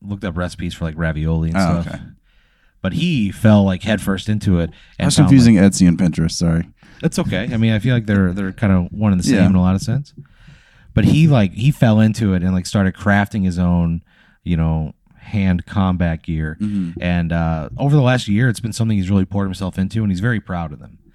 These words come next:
Speaker 1: So he's, he's like, um, he writes down the name on a piece of paper, and he goes, "Look, um, I don't know how things are gonna turn out here once we get out of this." He goes, "But,"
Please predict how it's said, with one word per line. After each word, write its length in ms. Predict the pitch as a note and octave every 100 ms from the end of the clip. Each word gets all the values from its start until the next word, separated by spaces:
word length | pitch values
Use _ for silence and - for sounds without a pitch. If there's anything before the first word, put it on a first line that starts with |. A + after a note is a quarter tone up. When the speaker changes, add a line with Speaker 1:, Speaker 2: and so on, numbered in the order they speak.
| _ _ _ _ _ _
Speaker 1:
So 180 | - B2
he's, 260 | A2 D3+ D3
he's 200 | A#2+ B2+
like, 180 | B2 A2+
um, 340 | G2+ F#2 F2
he 120 | G#2
writes 320 | C3+ A#2 A2+
down 160 | - G#2
the 60 | G2
name 500 | F#2+ F#2 F#2 F2 F2+
on 100 | F2
a 60 | F2
piece 200 | - F2
of 60 | F2
paper, 440 | F2 F2 F#2 F2+ - _ _ _ _ - _ _ _ - -
and 80 | F#2+
he 60 |
goes, 340 | G2 F2+ D#2+ - - _ _ _ _ _ _ _ F#2
"Look, 340 | G#2 F2 -
um, 640 | D2 D#2+ D#2 D2+ D2+ - - _ - - _ _ _ -
I 60 | D3+
don't 120 | C3
know 140 | A#2+
how 120 | A2
things 220 | A2 A2 G2+
are 60 |
gonna 160 | G2+ F#2
turn 180 | G2 G2
out 160 | G2
here 220 | F#2+ G2
once 240 | F#2+ F#2+ F#2+
we 100 | F#2+
get 140 | F2+
out 160 | F#2+ F#2
of 60 | F2
this." 240 | F2+ -
He 80 | F2
goes, 140 | E2+
"But," 280 | D#2+ F#2